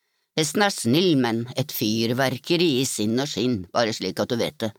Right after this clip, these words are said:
Vi må ri alt vi makter, følg meg."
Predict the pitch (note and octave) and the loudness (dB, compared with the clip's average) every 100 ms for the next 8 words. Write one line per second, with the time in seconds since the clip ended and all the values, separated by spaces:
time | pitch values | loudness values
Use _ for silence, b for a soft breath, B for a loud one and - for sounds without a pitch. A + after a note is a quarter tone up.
0 | b b b b b E3 G#3 F3 F3 D3+ | b b b b b 4 6 6 4 4
1 | D#3 - D#3 E3+ D3 - - - - F3+ | 2 0 0 2 0 -6 -12 -2 2 4
2 | D3 D3+ | 2 0